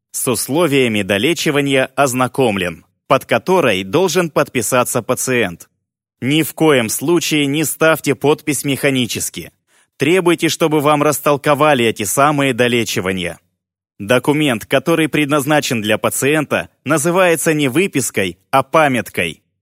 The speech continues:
В памятке перечисляется то, что нужно делать после завершения лечения. Если памятку не дали, то её можно создать самостоятельно,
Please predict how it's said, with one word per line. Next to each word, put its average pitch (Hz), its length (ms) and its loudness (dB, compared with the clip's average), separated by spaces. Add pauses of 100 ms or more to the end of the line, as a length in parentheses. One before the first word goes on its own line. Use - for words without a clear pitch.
В - 100 -20
памятке 165 480 0
перечисляется 120 920 0
то, 170 300 -2
что - 220 -2
нужно 123 340 -2
делать 160 480 0
после 143 380 0
завершения 110 760 0
лечения. 104 680 -4 (260)
Если 120 480 0
памятку 120 540 0
не 101 140 -2
дали, 120 420 -2 (300)
то 196 140 2
её 185 240 2
можно 156 340 0
создать 131 420 0
самостоятельно, 113 960 -2